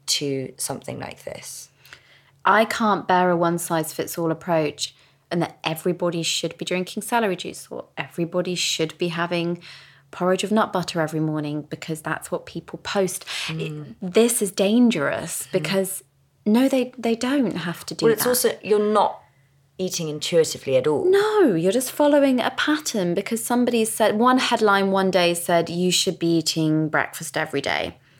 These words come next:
Speaker 2: Breakfast isn't gonna be for everyone. For most people, it probably does fit with their lifestyle, but there are people out there it won't work. And actually, if you see anyone online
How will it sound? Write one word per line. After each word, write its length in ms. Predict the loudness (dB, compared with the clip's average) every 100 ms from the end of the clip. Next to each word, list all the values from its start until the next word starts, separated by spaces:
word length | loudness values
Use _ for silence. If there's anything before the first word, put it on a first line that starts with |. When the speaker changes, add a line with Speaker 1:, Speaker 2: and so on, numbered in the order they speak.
| _
Speaker 2:
Breakfast 320 | 0 0 0 0
isn't 200 | 0 0
gonna 120 | 0
be 100 | 0
for 180 | -2 -4
everyone. 640 | -6 -6 -8 -8 -8 -14 _
For 120 | -2
most 460 | 4 6 6 2 -4
people, 640 | -4 -4 -2 0 2 0 -4
it 140 | -8
probably 300 | -6 -4 -2
does 260 | 0 0 -2
fit 160 | -6
with 140 | -4 -4
their 100 | -2
lifestyle, 460 | -2 -2 -6 -6
but 100 | -2
there 180 | 0 2
are 160 | 2 0
people 280 | -6 -2
out 180 | -2 -2
there 120 | -2
it 120 | -6 -4
won't 280 | -4 -2
work. 500 | -4 -2 -2 -6 -12 _ -20 _ _ _ _ _ -4
And 280 | 0 2 2
actually, 800 | 2 0 -2 0 2 0 -2 -10 _ -8
if 160 | -2
you 120 | 0 0
see 300 | -2 -4 -2
anyone 360 | 0 0 2
online 760 | 0 0 0 2 0 -2 -4